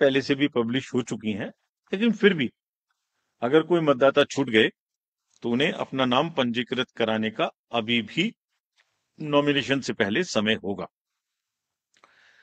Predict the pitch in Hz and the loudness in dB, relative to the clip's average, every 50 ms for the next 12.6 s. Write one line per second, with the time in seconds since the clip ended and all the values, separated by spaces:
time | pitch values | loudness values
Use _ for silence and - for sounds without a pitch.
0 | _ _ _ _ _ _ _ _ - - 113 143 143 143 135 - _ 139 143 175 | _ _ _ _ _ _ _ _ -16 -10 -6 -4 -4 -4 -4 -6 _ 2 4 6
1 | 202 214 208 196 202 - 190 185 135 170 196 185 151 175 170 175 170 139 147 151 | 6 6 6 6 4 4 4 4 4 2 0 2 2 4 4 4 4 4 2 0
2 | - - 165 175 170 - 156 147 143 139 139 131 120 - 113 117 123 131 131 139 | 2 0 -2 -4 0 2 4 6 8 8 6 6 2 0 -2 0 2 2 4 4
3 | 143 143 143 143 143 139 131 110 98 98 123 135 135 - 139 123 120 131 131 131 | 2 4 4 4 4 2 2 0 -4 -4 -4 -4 -2 -2 -2 0 2 4 4 4
4 | 120 - - 120 113 - - 127 120 120 120 113 160 151 - - - 135 120 123 | 2 0 -2 -2 -2 0 0 0 0 0 0 0 0 -2 -2 -4 -4 -4 -2 0
5 | 120 117 - - 113 107 - - 110 104 98 98 101 107 143 202 - _ _ _ | 0 -2 -2 -2 -4 -4 -4 -4 -6 -6 -6 -6 -6 -6 -6 -6 -8 _ _ _
6 | _ _ _ _ _ _ _ _ _ _ _ _ _ - 139 139 131 139 135 - | _ _ _ _ _ _ _ _ _ _ _ _ _ -4 -2 -2 -2 -4 -6 -2
7 | 190 208 196 160 139 135 123 - 165 175 170 - - 220 247 214 - - 160 - | 0 0 0 2 0 -2 0 2 2 2 4 4 4 2 2 2 0 -2 -6 -6
8 | - 123 127 127 120 160 180 160 117 107 101 - 92 - _ _ _ _ 123 123 | -4 -2 -2 -2 2 2 2 2 2 0 -2 -4 -8 -14 _ _ _ _ -6 -4
9 | 127 139 151 143 117 131 127 - 123 110 120 135 170 208 - _ _ _ - - | -2 -2 -2 0 0 0 0 -2 -2 0 0 0 0 0 -2 _ _ _ -20 -20
10 | - _ _ _ - 131 131 127 - 127 107 104 104 - 107 98 95 92 - - | -20 _ _ _ -2 -2 0 0 -2 -4 -4 -4 -4 -4 -4 -6 -6 -6 -4 -2
11 | 123 117 - - 120 117 113 - 120 113 107 104 101 101 104 110 110 110 107 107 | -2 -2 -2 -4 -6 -8 -6 -4 -4 -4 -4 -4 -6 -6 -6 -4 -4 -4 -4 -6
12 | 107 - - 123 120 110 95 90 - - - | -8 -6 -2 -2 -2 -2 -2 -6 -12 -20 -20